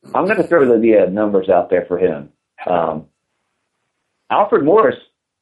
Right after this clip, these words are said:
ever since, like we've said, ever since that one play to put in Silas Red, Alfred Morris suddenly was just like, "Whoa, I gotta get my act together. I gotta stop thinking about fumbling and just play."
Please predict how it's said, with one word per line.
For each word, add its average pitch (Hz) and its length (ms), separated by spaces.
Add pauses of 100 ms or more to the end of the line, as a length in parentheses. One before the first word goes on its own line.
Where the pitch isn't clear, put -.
(280)
ever 160 280
since, 175 220
like 113 200
we've 147 220
said, 151 240
ever 123 240
since 143 200
that 107 180
one 123 260
play 127 220
to 113 80
put 113 200
in 101 160
Silas 120 380
Red, 113 240
Alfred 104 280
Morris 107 320
suddenly 107 260
was 98 160
just 110 140
like, 95 180
"Whoa, 135 200
I 135 100
gotta 107 140
get 98 160
my 107 120
act 156 160
together. 73 380 (400)
I 120 80
gotta 160 180
stop - 280
thinking 110 220
about 107 220
fumbling 117 360
and 90 100
just 98 180
play." 123 360